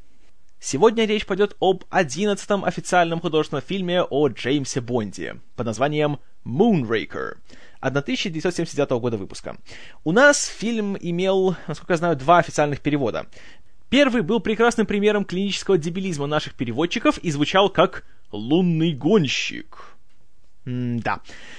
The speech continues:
Но, а по прошествии энного количества лет, э, все же было решено так и назвать его. Moonraker. Мол, имя собственное. Э, дословно слово Moonraker, если его перевести, то получается слово moon, то есть луна, и от слова rake,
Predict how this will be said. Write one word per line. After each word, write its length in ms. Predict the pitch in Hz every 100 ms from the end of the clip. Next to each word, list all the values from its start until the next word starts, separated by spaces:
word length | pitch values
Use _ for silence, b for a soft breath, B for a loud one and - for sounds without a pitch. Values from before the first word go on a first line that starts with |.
| B -
Но, 300 | 190 277 -
а 160 | 151 185
по 140 | 175
прошествии 500 | 180 - 180 160 160
энного 320 | 170 160 147
количества 440 | 139 143 131 - 156
лет, 360 | 233 294 -
э, 120 | 180 165
все 180 | 208
же 80 | 170
было 160 | 147 151
решено 400 | 143 - 170 196
так 160 | 170
и 60 | 160
назвать 280 | 135 127 -
его. 240 | 98 - -
Moonraker. 960 | 123 160 220 190 151 139 113 - 62 - - - - -
Мол, 300 | 135 202 220
имя 300 | 190 214 190
собственное. 680 | 160 143 - 104 87 58 50 - - - B B B B B
Э, 180 | 165 175
дословно 500 | 185 - 359 294 208
слово 260 | - 170 156
Moonraker, 560 | 175 151 131 127 127
если 220 | 131 -
его 100 | 170
перевести, 580 | - 170 185 202 - 269
то 120 | 208
получается 320 | 165 160 165 160
слово 220 | 156 156
moon, 340 | 180 269 277
то 80 | 240
есть 140 | 214
луна, 300 | 202 208 202
и 120 | - 196
от 120 | 202
слова 300 | 202 196 180
rake, 480 | 190 127 - -